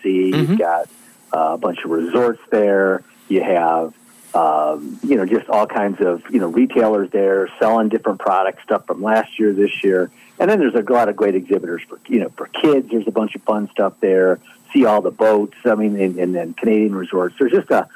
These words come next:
Speaker 1: you know, you, you can spend a lot of time there and get lost pretty easily and kind of enjoy the day.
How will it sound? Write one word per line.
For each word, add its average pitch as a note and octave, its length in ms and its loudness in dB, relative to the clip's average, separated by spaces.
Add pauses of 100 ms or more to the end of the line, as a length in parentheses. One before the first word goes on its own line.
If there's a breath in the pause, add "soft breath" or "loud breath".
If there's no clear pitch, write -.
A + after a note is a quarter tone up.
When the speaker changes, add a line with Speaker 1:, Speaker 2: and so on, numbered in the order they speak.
(260 loud breath)
Speaker 1:
you - 80 0
know, G2+ 160 2
you, A#2+ 160 4
you D4 240 2
can D#3+ 200 0
spend E3+ 260 0
a C#3+ 60 4
lot C3+ 200 2
of A#2 80 -4
time B2 280 0
there G2+ 140 2
and F#2 140 -4
get G2+ 180 -2
lost F#2+ 400 0
pretty F#2+ 180 -6
easily F#2 580 0
and E2 360 -4
kind F2+ 200 -4
of E2+ 100 -12
enjoy E2+ 320 -2
the D#2+ 100 -8
day. - 280 -6